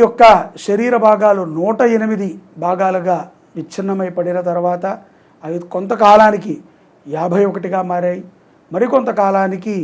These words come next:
అవి పద్దెనిమిదిగా వచ్చాయి. ఆ పద్దెనిమిది అద్భుతమైనటువంటి శక్తిపీఠాలు. వాటిని మించినటువంటివి మరొకటి లేవు. ప్రతి క్షేత్రంలో కూడా శివుడు ఉంటాడు. కాబట్టి శివుడికి ఆరాధన, గణపతికి ఆరాధన, అమ్మవారికి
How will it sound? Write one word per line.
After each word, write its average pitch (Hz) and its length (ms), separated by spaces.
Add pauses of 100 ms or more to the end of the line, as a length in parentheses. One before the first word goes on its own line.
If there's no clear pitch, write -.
(400)
అవి 147 120 (160)
పద్దెనిమిదిగా 185 720
వచ్చాయి. - 280 (760)
ఆ - 20 (140)
పద్దెనిమిది 233 560 (500)
అద్భుతమైనటువంటి 240 840 (180)
శక్తిపీఠాలు. 175 600 (640)
వాటిని 226 460
మించినటువంటివి 220 840
మరొకటి 175 360
లేవు. - 140 (840)
ప్రతి 285 200 (100)
క్షేత్రంలో 254 520 (120)
కూడా 220 200
శివుడు 180 280
ఉంటాడు. 131 260 (560)
కాబట్టి 202 260 (100)
శివుడికి 214 340 (100)
ఆరాధన, 202 320 (640)
గణపతికి 202 420 (100)
ఆరాధన, 185 360 (640)
అమ్మవారికి 247 560